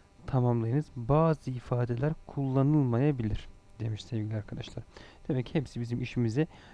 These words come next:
yaramayacak. Gerekli olanları kullanmamız istenmiş. My friends didn't say anything when I came top in the maths exam. Ben matematik sınavında birinci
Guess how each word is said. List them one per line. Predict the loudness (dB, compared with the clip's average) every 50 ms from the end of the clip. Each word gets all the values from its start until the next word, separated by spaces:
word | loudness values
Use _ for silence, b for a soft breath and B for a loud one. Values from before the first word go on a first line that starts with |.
| B B -2
yaramayacak. | 2 2 2 2 2 0 -2 -2 -2 -4 -2 -2
Gerekli | -2 -2 -2 -2 -4 -4 -4
olanları | -4 -2 -2 0 0 0 -2 -2 -4
kullanmamız | -8 -10 -8 -6 -4 -2 -2 -2 -2 -2 -4 -4 -6 -8
istenmiş. | -10 -12 -12 -10 -8 -6 -4 -4 -4 -4 -6 -8 B B B B B B B B
My | -2 0 0 0
friends | -2 -2 0 0 0 0 0 -4 -6 -8 -4 -2
didn't | -2 0 0 -2 -2
say | -2 -2 -2 -2 -2 0 0
anything | 0 0 0 0 0 -2 -2 -2
when | -2 -4 -2 0 0 0 -2
I | -4 -6 -6
came | -4 -2 0 0 0 0
top | -2 -2 -4 -4 -4 -4 -6 -6 -6
in | -4 -2
the | -2
maths | -2 -2 0 0 0 0 -2 -2 -4 -2
exam. | 0 0 0 0 2 0 0 0 0 -2 B B B B B B B
Ben | 2 4 6
matematik | 6 4 4 4 2 2 0 -4 -4
sınavında | -2 2 2 4 4 4 2 2 0 0 2
birinci | 2 2 2 2 2